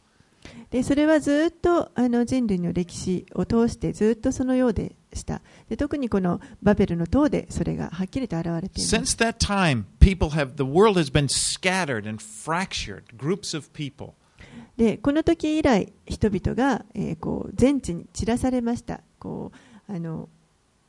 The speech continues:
Speaker 1: グループになって、こう、塊であちらこちらに散らされてきました。
Speaker 2: And, and they were people fighting. They can't understand each other.
Speaker 1: そして人々が戦い合ってですね、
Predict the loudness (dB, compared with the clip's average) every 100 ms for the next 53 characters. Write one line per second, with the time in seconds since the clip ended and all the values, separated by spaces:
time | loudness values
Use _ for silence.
0 | _ _ _ _ _ _ -6 0 2 2
1 | 2 0 0 -2 -4 -8 -10 _ -14 -12
2 | -10 -6 -4 -4 -2 -4 -6 _ _ -8
3 | -6 -6 -6 -6 -6 -6 -4 -6 -10 _
4 | -4 -2 0 0 -2 0 2 2 2 2
5 | 0 0 -2 2 2 4 2 2 -2 0
6 | 0 0 -2 -4 -2 -2 -2 -2 -2 -2
7 | -2 -2 -2 -4 -6 -6 -10 -20 _ -20
8 | -20 -4 -2 2 0 4 2 2 2 2
9 | 2 -2 _ -2 0 0 0 2 0 -2
10 | _ _ _ -2 -2 -2 -8 -8 -8 -6
11 | -6